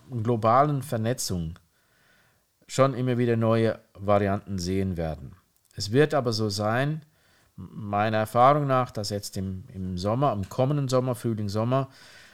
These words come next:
dann die Infektiosität ein Stück weit abnimmt, rein aufgrund der größeren Distanzen, die wir haben werden, und dadurch sich gewisse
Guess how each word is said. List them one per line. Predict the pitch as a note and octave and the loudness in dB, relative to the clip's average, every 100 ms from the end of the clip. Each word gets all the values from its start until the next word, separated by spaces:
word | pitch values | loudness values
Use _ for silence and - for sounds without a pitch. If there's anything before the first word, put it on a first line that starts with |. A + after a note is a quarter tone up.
| _ - | _ -2
dann | A2 A2 | 0 0
die | A2 G#2+ B2 | -2 -4 -4
Infektiosität | A2 A#2 G#2+ - A2 G#2 G#2 - C3 C3+ | -2 -4 -4 -4 -4 -4 -4 -2 -2 -4
ein | |
Stück | A2+ B2 A#2 - | -4 -4 -4 -2
weit | F#2 - - | -2 -4 -6
abnimmt, | A#2+ - C#3+ D#3+ E3+ - _ | -6 -4 -4 -2 -6 -14 _
rein | - G2+ B2 D#3 | -6 0 2 0
aufgrund | C3 - C3+ B2+ - | -4 -2 -2 -2 -4
der | A2+ | -4
größeren | A2+ A#2 A2+ G#2 G2 | 0 0 -2 -4 -6
Distanzen, | F#2+ - F#2 C#3+ - D3 A#2 G2+ | -6 -6 -6 -4 -6 -6 -8 -8
die | G#2+ A2 | -4 -2
wir | G2+ | -2
haben | F#2+ G2 F#2 F#2 | 0 0 0 -6
werden, | F2+ G#2+ C#3+ D3 _ - - - - - | -6 -4 -6 -10 _ -20 -20 -20 -16 -6
und | A2+ | 2
dadurch | A#2 B2+ C#3+ A#2+ | 4 4 2 -2
sich | A#2+ A2+ - | -6 -10 -4
gewisse | A2+ B2 - A#2+ | -2 -2 -2 -6